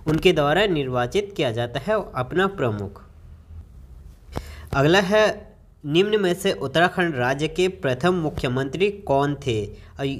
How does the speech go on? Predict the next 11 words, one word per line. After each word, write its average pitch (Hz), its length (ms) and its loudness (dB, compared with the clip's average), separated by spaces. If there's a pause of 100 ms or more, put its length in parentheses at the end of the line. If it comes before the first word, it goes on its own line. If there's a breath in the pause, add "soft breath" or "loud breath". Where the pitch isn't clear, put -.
वैसे 139 380 -2
तो 160 100 2
आप 143 200 2
लोग 139 220 0
जानते 117 360 -2
होंगे 127 340 -4
तो 131 240 -6
मैं 107 220 -6
भी 113 80 -4
बता 110 340 -4
दूं, 147 260 -2